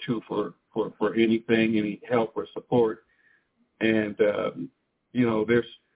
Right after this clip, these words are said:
far too many, uh, uh, youth who find themselves in that situation by no fault of their own. So we, we're doing what we can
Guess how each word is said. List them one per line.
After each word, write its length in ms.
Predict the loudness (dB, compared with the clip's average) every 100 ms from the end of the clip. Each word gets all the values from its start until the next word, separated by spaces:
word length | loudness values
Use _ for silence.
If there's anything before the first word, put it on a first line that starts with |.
| _ _ _ _ _ _
far 260 | 0 0 0
too 200 | -2 -2
many, 440 | 0 -2 -4 -8 _ _ _ _ _ -16
uh, 60 | -16 -14 -18 -20 _ _ -18
uh, 200 | -14 -14 -16
youth 360 | -12 0 0 0 -4
who 120 | -8 0
find 300 | 2 4 4
themselves 500 | 4 2 -2 -2 -6 _ _ _ _ _ _ _ _ 0
in 160 | 2
that 240 | 4 2 -4
situation 720 | -8 -2 2 0 0 -4 -6 _ _ _ _ _ _
by 140 | -4 -2
no 260 | 0 -2 0
fault 260 | 0 0 -4
of 120 | -6
their 200 | -6 -4
own. 240 | -6 -8 -10 -4
So 100 | -2
we, 280 | -2 -4 -6 -18 _ -2
we're 140 | 0
doing 320 | 2 0 2
what 160 | 2 0
we 120 | -4
can 500 | -4 -2 -2 -6 -10